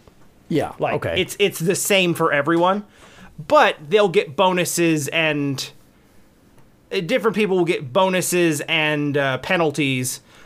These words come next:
Speaker 2: 'cause it's like, okay, strength here, weakness there. So the guy who's really good with his, um, Air Force is really strong, but his naval units are weak, for instance.
Speaker 1: Mm-hmm.
Speaker 2: Or, um,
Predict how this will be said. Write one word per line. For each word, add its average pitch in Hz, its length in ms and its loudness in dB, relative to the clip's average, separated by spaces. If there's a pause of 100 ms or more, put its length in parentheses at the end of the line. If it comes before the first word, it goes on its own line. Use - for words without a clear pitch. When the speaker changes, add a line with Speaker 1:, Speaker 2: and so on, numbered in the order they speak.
(160)
Speaker 2:
'cause 170 160 0
it's 156 120 -2
like, 151 240 2
okay, 156 500 -2
strength 185 500 0
here, 175 260 2
weakness 143 460 -2
there. 101 280 -6
So - 160 -2
the 151 120 -4
guy 190 240 2
who's 165 240 -2
really 160 240 0
good 143 320 -2
with 135 360 -4 (480)
his, 170 440 0
um, 135 500 0 (320)
Air 226 160 4
Force 170 320 0
is 143 140 0
really 139 220 0
strong, 139 520 0 (380)
but 185 100 0
his 156 160 0
naval 160 260 2
units 127 360 -4
are 123 60 -4
weak, 107 360 -14 (840)
for 143 160 -2
instance. - 540 -8 (100)
Speaker 1:
Mm-hmm. 147 300 -4 (880)
Speaker 2:
Or, 160 600 2 (640)
um, 147 560 0